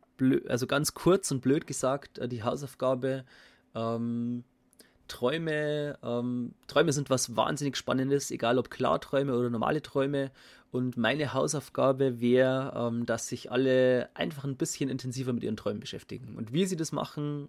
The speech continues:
ähm, das kann sich jeder selber aussuchen, aber vielleicht probiert der eine Klarträumen aus, vielleicht fängt der andere an, seine Träume aufzuschreiben, einfach nur,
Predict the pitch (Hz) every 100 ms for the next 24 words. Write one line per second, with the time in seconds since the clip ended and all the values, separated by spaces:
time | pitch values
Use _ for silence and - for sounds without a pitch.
0 | - 117 113 117 120 - 123 117 113 110
1 | 123 127 127 - 127 127 117 110 107 107
2 | - - - - 120 127 - - 127 151
3 | 120 - 113 - - - - 156 151 131
4 | 135 - - 120 113 - - - - 131
5 | 135 127 120 123 135 127 120 127 123 120
6 | 117 - 117 123 120 139 - 143 - 123
7 | 127 120 120 - 139 156 156